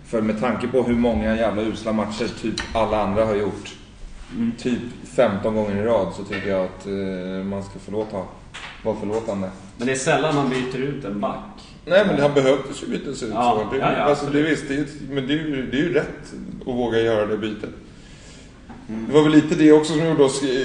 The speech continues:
Speaker 1: kassa kanske, att det, eftersom att det, vi var ju inte direkt trygga med honom, och då blir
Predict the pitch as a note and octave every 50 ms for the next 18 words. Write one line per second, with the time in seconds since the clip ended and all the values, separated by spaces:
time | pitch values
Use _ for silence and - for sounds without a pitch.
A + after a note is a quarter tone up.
0 | C3 C3 - C#3+ C3 B2 - - B2+ A#2 A2+ B2 A#2 A#2 A2+ A#2+ A#2 A2 - A#2+
1 | A#2+ A#2 A#2 A#2 G2+ A#2+ A#2+ - - A#2 B2 A#2+ A#2 A#2+ B2 B2 A#2 - - -
2 | - - - - - A2 G#2 - - - - C#3+ C3+ B2+ C#3 C3+ C3 B2+ C3 D3+
3 | C#3+ C#3 C3 C3+ - - - C#3+ B2 - C3 C#3+ C3+ C3 B2 B2+ A#2 A2 G#2+ G#2+
4 | G#2+ G#2 A2 A2+ A2+ A#2 A#2 A#2+ C3